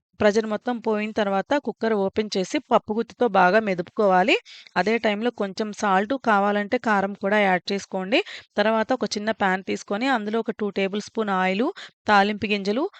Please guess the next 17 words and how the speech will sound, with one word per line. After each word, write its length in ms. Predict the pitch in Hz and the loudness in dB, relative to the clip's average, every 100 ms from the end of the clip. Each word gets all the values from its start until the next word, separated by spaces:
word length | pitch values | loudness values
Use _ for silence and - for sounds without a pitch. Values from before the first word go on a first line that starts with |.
| _ - | _ -8
ఎండుమిరపకాయలు, 760 | 208 220 220 202 214 208 214 | -4 -2 -4 -2 2 2 2
ఇంకా 220 | 240 208 226 | -2 -2 -2
కరివేపాకు 600 | 202 190 214 202 190 214 | -2 -2 -2 -2 -2 -4
కూడా 240 | 202 196 | -2 0
యాడ్ 220 | 190 180 | 2 0
చేసుకొని 420 | - 196 - 220 269 | -4 -6 -4 -6 -4
ఫ్రై 240 | 202 180 | 0 0
చేసుకోండి. 560 | 180 208 - 190 202 370 - - - - | 0 -4 -4 -6 -2 -2 -4 -20 -18 -4
ఆహ్, 300 | 214 208 208 | 0 0 0
మీకు 260 | 214 220 233 220 | -2 -2 -2 -2
ఇష్టం 280 | - 240 233 | -2 -4 -6
ఉంటే 240 | 226 226 | -2 -2
కనుక 260 | 220 208 247 226 | -2 -2 -2 0
వెల్లుల్లి 360 | 202 202 220 | -2 -2 -2
కూడా 240 | 233 220 214 | 0 2 4
యాడ్ 240 | 190 185 | 4 2
చేసుకోండి. 520 | 220 220 - 196 196 | -2 -4 -4 -6 -2